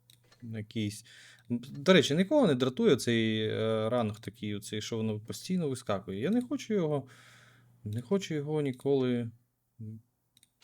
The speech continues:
На який танк я захочу, я сам можу поставити. Так. Поставили ми цей камуфляжик легендарний.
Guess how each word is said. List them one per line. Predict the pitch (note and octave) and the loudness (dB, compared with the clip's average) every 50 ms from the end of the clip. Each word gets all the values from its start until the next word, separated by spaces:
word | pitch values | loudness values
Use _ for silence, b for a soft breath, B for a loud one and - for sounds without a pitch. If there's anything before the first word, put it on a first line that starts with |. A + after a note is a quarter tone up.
| _ _ | _ _
На | - B2 B2 D3 E3 | -2 0 4 4 4
який | E3+ E3+ - G3 F3+ - | 4 2 2 0 0 2
танк | - F3+ F3 E3 C#3+ - | 4 4 4 4 2 2
я | D3+ C#3+ | 2 2
захочу, | D#3 D3+ - A3+ A3+ - - B2 | 2 2 2 2 2 2 2 2
я | A#2+ B2 | 2 2
сам | B2 - B2+ A2 | 2 2 2 2
можу | G#2 G2+ F#2+ G2+ | 2 0 -2 -6
поставити. | - - - - - G#2+ G2 F#2+ F#2 - G2 b b b b b b b b b b b b b b _ _ _ _ _ _ _ _ _ _ _ _ _ _ _ _ _ _ - | -8 -12 -10 -6 -4 -4 -4 -4 -6 -10 -14 b b b b b b b b b b b b b b _ _ _ _ _ _ _ _ _ _ _ _ _ _ _ _ _ _ -4
Так. | - D#2+ A2+ F2 E2+ G#2 - - - - - - _ _ _ _ _ _ _ _ _ _ _ _ _ _ _ _ - b b b b b b b b | -2 -2 -2 -2 -4 -8 -12 -14 -20 -20 -20 -20 _ _ _ _ _ _ _ _ _ _ _ _ _ _ _ _ -20 b b b b b b b b
Поставили | b - - - F#3+ F#3+ F3+ E3 D3 C#3 C#3 | b -2 4 8 8 8 8 8 6 6 4
ми | C3 C3 C#3+ D3+ D3+ D3+ _ _ _ _ | 4 4 4 2 0 -2 _ _ _ _
цей | - - B2 B2+ | -6 -2 -2 -2
камуфляжик | B2 - A2+ A2 G#2 G#2 - - F#2+ F#2+ G2 G#2 B2+ - - _ _ _ _ _ | 0 0 -2 -2 -2 -4 -4 -4 -2 -2 -2 -4 -6 -8 -12 _ _ _ _ _
легендарний. | - A#2 B2 A#2+ B2 A#2+ A#2 A#2+ A#2+ A#2+ A#2 B2 B2+ B2+ | -2 0 0 0 0 0 0 0 0 0 -2 -4 -6 -8